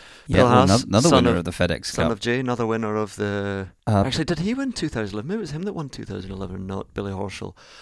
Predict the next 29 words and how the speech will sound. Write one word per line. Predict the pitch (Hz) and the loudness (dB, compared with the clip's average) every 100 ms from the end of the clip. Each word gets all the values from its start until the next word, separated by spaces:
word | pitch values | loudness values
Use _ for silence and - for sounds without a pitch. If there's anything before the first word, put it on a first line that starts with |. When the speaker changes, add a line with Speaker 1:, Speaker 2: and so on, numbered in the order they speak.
| - - | -10 -2
Speaker 2:
I | 135 | -2
could | - | 2
check | 185 139 | 4 6
that | 120 | 4
later. | 117 113 - 123 - | 4 2 4 2 2
Speaker 1:
Mm. | - 98 | -2 2
Speaker 2:
I | 123 | 2
don't | 107 113 113 - - - | 2 -2 -2 -8 -10 0
actually | 123 110 113 | 0 0 -4
care. | - 131 | 2 2
They've | 117 | 4
both | 107 139 - | 4 4 6
won | 123 113 | 2 4
the | 107 101 - | 2 0 -2
FedEx | - 107 101 101 | -4 -4 -4 -6
Cup. | 101 98 | -8 -6
So, | - 117 110 98 | -2 4 4 2
Speaker 1:
Yeah. | 131 120 110 - | 0 0 0 -2
Speaker 2:
uh, | - 117 117 107 76 | 2 4 6 2 0
great | 147 160 - | 4 6 8
golfing | 139 131 110 | 6 4 2
family, | 139 135 135 135 | 4 4 4 2
another | 131 135 123 | 2 0 2
Masters | 127 123 - 113 | 2 2 -2 -8
connection. | 113 123 - 120 | -2 -2 -2 -6
His | 110 117 | -4 -4
great | 107 120 139 127 | -4 0 0 0
uncle, | 123 120 107 123 _ - - - - | -4 -4 -6 -6 _ -20 -20 -20 -4
um, | 107 104 104 104 101 98 | 0 0 0 -2 -4 -6